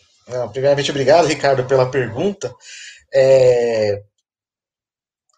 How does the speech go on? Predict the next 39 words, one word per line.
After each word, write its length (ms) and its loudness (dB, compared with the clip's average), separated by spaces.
Até 220 -2
pela 140 0
experiência 400 2
que 100 -8
o, 100 -6
como 240 -6
o 40 -4
Ricardo 260 -4
aqui 140 -6
colocou 360 -4
como 160 -6
forense 300 -8
digital, 560 0
ele 180 -12
deve 240 -2
ter 140 -6
mais 360 -2
expertise 560 -8
nesse 200 -4
sentido 300 -10
do 100 -18
que 200 -12
eu. 300 -2
É, 180 0
mas 200 -4
tem 120 0
aquela 220 2
velha 300 2
máxima, 480 -2
não 200 -4
exi-, 460 -6
não 140 -4
existe 480 -6
o 80 0
ambiente 380 -4
cem 180 -6
por 80 -14
cento 180 -6
seguro. 680 -6